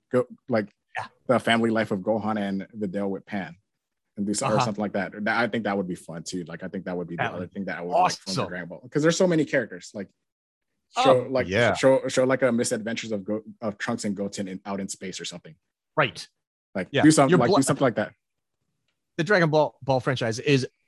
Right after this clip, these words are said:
Speaker 2: blessed with such a wealth of characters. Take advantage of it, and the Star Wars Vision format would be perfect for it.
Speaker 1: Yeah.
Speaker 2: I think that would be a massive hit, and it would also allow you to do,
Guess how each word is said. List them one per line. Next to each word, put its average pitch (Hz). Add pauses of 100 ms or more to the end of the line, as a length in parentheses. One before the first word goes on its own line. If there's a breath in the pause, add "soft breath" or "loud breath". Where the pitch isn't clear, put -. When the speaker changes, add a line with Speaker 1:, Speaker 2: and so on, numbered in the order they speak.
(200)
Speaker 2:
blessed 131
with 139
such -
a 120
wealth 110
of 113
characters. 120
Take 123
advantage 120
of 143
it, 143
and 123
the 95
Star 135
Wars 123
Vision 120 (120)
format 139
would 165 (100)
be 156 (720)
perfect 196
for 123
it. 95 (240 loud breath)
Speaker 1:
Yeah. -
Speaker 2:
I 175
think 143
that 135
would 113
be 104
a 92
massive 98
hit, 135 (320 loud breath)
and 147
it 127
would 120
also 139
allow 127
you 127
to 110
do, 165